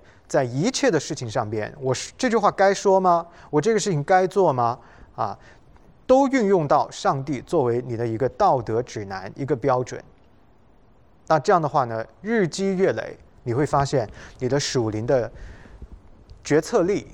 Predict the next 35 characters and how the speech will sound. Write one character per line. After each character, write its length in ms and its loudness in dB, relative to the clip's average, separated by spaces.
属 300 -2
灵 120 0
的 120 2
判 320 0
断 240 0
力 160 -8
日 180 4
益 160 0
的 180 -4
加 280 -2
深、 280 -6
提 180 -4
高， 320 0
然 100 0
后 100 2
到 220 6
了 80 0
那 100 -2
些 200 -2
真 360 0
正 320 0
困 240 0
难 220 0
挑 220 -4
战 180 -2
的 60 -4
时 160 -10
刻， 260 -6
比 100 2
较 180 2
有 160 -2
可 140 -8
能 160 -8
做 180 -2
出 300 -6